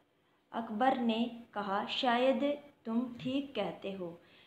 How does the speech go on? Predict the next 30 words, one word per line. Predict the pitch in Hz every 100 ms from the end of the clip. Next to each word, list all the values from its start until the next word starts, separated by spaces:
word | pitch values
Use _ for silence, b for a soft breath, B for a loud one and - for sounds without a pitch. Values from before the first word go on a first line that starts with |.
| b
देखो, | 190 247 320
वैसे | 254 233 233 311
तो | 311
वो | 269 269
सब्ज़ी | 269 226 240
जो | 226 233
है | 226 233 226
बीरबल | 233 226 226
को | 240 214
बहुत | 202 196
अच्छी | 214 247
लग | 233 240
रही | 233
थी, | 220
वो | 208
उसे | 208 208
चाव | 208 202 214
से | 233
खा | 226 226
रहा | 190 180
था, | 202
लेकिन | 202 208 233
वो | 220
अपने | 214 208 196
राजा | 190 202 240
को | 226 208
खुश | 254 247
करने | 240 202 202
के | 196 202
लिए | 185 190 233 269 B